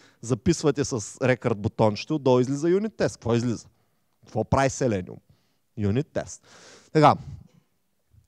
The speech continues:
За да може да пишете automation. Колко от вас пишат automation? Вау! На какво го пишете, бе?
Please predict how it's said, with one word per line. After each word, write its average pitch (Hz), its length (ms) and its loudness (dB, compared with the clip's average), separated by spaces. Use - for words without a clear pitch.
За 127 120 -4
да 151 100 8
може 220 240 4
да 220 80 -2
пишете 208 380 -2
automation. 147 640 0
Колко 185 260 4
от 233 120 -6
вас 214 200 6
пишат 226 320 -4
automation? 165 840 0
Вау! 117 880 4
На 107 120 -2
какво 151 220 4
го 196 80 0
пишете, 233 440 -2
бе? 127 220 2